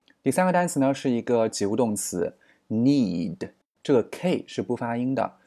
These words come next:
揉捏面团、湿粘土等。第四个单词，top，啊，可以把它当作是一个熟词P E，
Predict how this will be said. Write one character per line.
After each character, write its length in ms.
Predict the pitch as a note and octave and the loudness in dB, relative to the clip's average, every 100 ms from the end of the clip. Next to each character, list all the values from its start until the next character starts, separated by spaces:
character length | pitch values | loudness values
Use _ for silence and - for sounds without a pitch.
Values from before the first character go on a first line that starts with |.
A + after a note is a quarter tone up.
| _ | _
揉 540 | - G2+ G#2 G#2+ D3 - | -6 0 4 6 6 4
捏 480 | D3 D3+ D3+ D3 - | -2 2 4 2 0
面 280 | D3+ E3 B2+ | -4 -2 -2
团、 360 | F#2 G2+ F#2+ - | -2 -4 -4 -6
湿 280 | - - D3 | -10 -4 -2
粘 200 | A#2+ G#2+ | 0 -2
土 180 | - G2+ | -4 -4
等。 200 | G#2+ - - _ _ | -2 -4 -10 _ _
第 100 | F3+ | -4
四 140 | F#3 | 0
个 60 | F3 | 2
单 140 | C3+ | 2
词， 140 | A2 - - | -2 -8 -4
top， 340 | - C3 - - - _ _ _ | 0 0 -2 -14 -20 _ _ _
啊， 160 | A2 G#2+ | -6 -4
可 120 | B2+ | -2
以 80 | C3 | 0
把 100 | G2+ | -2
它 60 | |
当 160 | F#2+ B2+ | -2 -2
作 120 | C#3 | -2
是 160 | C3 B2 | -2 -4
一 40 | |
个 60 | B2 | -4
熟 180 | - B2 | -6 -6
词 160 | - | -6
P 200 | G#2+ - | -6 -4
E， 240 | B2+ D#3 | -2 -2